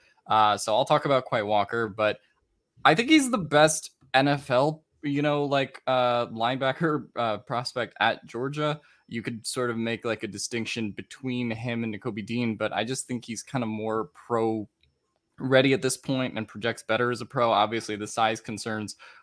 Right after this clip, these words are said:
are there, uh, in a way with Dean where they're not there with Walker. Nine point six six R A S score and just tackles like a freak too. I think he's one of three or four linebackers who had, you know, one of the highest forty times,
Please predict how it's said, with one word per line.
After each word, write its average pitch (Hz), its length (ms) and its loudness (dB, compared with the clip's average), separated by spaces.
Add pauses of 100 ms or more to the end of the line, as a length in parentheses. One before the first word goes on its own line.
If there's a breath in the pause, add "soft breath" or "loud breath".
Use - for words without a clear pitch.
(120)
are 104 200 4
there, 104 600 0
uh, 95 260 -2
in 101 80 -8
a 104 60 -6
way 107 160 -2
with 101 240 -8
Dean 101 320 -6
where 98 140 -4
they're 95 160 -4
not 101 420 0
there 92 300 -2
with 101 240 -14
Walker. 98 540 0 (480 soft breath)
Nine 120 200 4
point 123 180 0
six 120 200 -2
six 113 240 -4
R 104 220 2
A 107 80 2
S 120 160 2
score 110 600 0
and 104 280 -2
just - 360 -4
tackles 117 500 2
like 123 160 -2
a 117 40 -6
freak 131 340 -6
too. 120 360 -2
I 107 100 -6
think 113 240 -8
he's 110 220 -8
one 113 180 -2
of 101 160 -4 (200)
three 135 280 -2
or 120 100 2
four 117 280 -2
linebackers 113 840 2
who 104 320 -4 (360 soft breath)
had, 107 400 6 (140)
you 110 140 -6
know, 101 80 -4
one 107 180 0
of 107 40 -2
the 107 60 0
highest 110 340 0
forty 113 220 -8
times, 107 540 -2